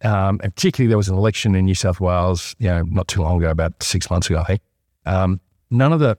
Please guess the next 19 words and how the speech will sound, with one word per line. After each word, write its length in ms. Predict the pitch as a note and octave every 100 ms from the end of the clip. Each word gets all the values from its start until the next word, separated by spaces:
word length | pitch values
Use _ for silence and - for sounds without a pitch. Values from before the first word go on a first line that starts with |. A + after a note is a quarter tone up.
| -
politicians 800 | A#2 G#2 - A2+ G#2 F2 E2+ G#2
really 220 | F#2+ E2+
wanted 280 | F2+ F2+ E2+
to 100 | F2
hear 440 | - F#2 D#2 E2+ F2+ _ _ -
the, 460 | F2 F#2 F2 E2+ D#2
the 140 | F#2+
argument. 500 | F#2 G#2+ F#2 D2 F2+ - _
Their, 260 | G2+ G#2 G#2
their 160 | A#2
position 300 | G#2+ C3 A#2
was, 180 | G2 F#2
"Look, 200 | A2+ - _ _ _ _ _ -
mate, 180 | G#2
you're 100 | G2+
going 200 | A2 B2+
before 240 | A2+ - G2
the 60 | E2+
courts. 560 | - E2+ E2 - -